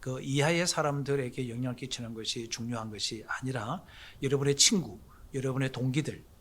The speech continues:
더 나아가서는 여러분의 선배들에게도 기억될 수 있는 사람이 바로 영향력을 끼치는 사람이다라고 하는 것입니다. 그러니까 그런 사람이 되어야 되지 않을까라고 하는 거죠.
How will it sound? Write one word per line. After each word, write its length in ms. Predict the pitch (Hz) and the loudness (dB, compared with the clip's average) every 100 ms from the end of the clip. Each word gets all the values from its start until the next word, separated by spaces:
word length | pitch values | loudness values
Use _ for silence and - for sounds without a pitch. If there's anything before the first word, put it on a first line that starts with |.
| - | -12
더 140 | - | -4
나아가서는 600 | 131 123 120 - 123 123 | 0 0 -2 -4 -2 -2
여러분의 340 | 117 135 139 135 | 0 2 4 4
선배들에게도 1600 | - 160 151 143 151 156 160 - - 165 131 117 131 143 139 - - - | 4 4 2 2 2 0 -4 -16 -2 0 0 0 0 0 -4 -14 -20 -12
기억될 480 | - 160 170 - 147 | 2 2 4 2 0
수 140 | - 135 | 0 -2
있는 200 | 127 120 | -4 -2
사람이 580 | - 120 113 147 190 | 0 0 0 -2 -2
바로 460 | - 117 117 113 135 151 | -4 -4 -4 -8 -8 -4
영향력을 760 | 127 131 131 143 131 143 139 | -2 0 0 0 0 0 -2
끼치는 380 | 135 123 127 131 | -2 -6 -4 -4
사람이다라고 840 | 139 120 107 104 117 110 - 117 120 | -2 -2 -4 -8 -8 -8 -8 -4 -4
하는 140 | 113 | -6
것입니다. 460 | 110 - 131 - - - - - - - | -6 -6 -8 -14 -18 -20 -20 -20 -18 -2
그러니까 140 | 160 | 4
그런 180 | 156 185 | 6 6
사람이 280 | 170 170 156 | 8 6 4
되어야 180 | 160 143 | 4 2
되지 260 | 135 - | 2 0
않을까라고 960 | 147 120 - - 120 110 113 117 120 117 | 0 -2 -4 -2 -2 -2 -4 -8 -8 -8
하는 240 | - 110 | -8 -8
거죠. 280 | - - | -10 -12